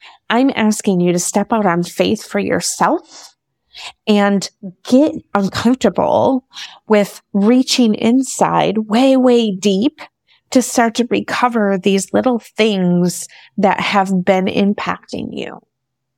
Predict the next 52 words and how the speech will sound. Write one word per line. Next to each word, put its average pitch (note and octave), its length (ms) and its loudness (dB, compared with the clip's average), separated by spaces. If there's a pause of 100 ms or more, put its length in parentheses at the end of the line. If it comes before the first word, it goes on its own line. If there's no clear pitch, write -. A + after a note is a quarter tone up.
(300)
And B3 140 4
maybe E4+ 240 2
you F4+ 160 4
don't C4+ 260 2
see B3+ 220 0
them G#3+ 240 0
now. B3 400 -2
So A#3+ 240 0
what A#3+ 160 2
I A#3 140 2
would A3 120 0
also - 440 0
ask F#3 420 -2
is, G#3 180 -2
do - 160 -2
you C#4+ 280 0
have A#3 200 -2
someone G3 440 -2
that G3+ 120 -2
you G3+ 120 0
can F#3+ 160 -4
trust - 640 -4
that F#3+ 160 0
is F#3+ 160 -2
not F3 180 0
a G#3 40 -6
previous F#3 420 -2
coworker, - 640 -2 (460)
that G#3+ 120 4
is F#3 200 0
not E3+ 360 0
your D#4 120 2
spouse? - 880 -4 (320)
If G#3 160 0
you G3 60 2
don't A#3 220 2
have A#3 200 2
any G3+ 240 0
of F#3 100 -2
those, F#3+ 460 0
this G#3 200 -2
is G#3 140 -2
where F3+ 160 0
therapy F3 500 -2
can F3+ 200 -2
come F3+ 180 0
into D#3 180 -2
play F#3+ 400 0
or E3+ 180 2
a E3 60 -2
business E3 460 -6
coach. - 560 -6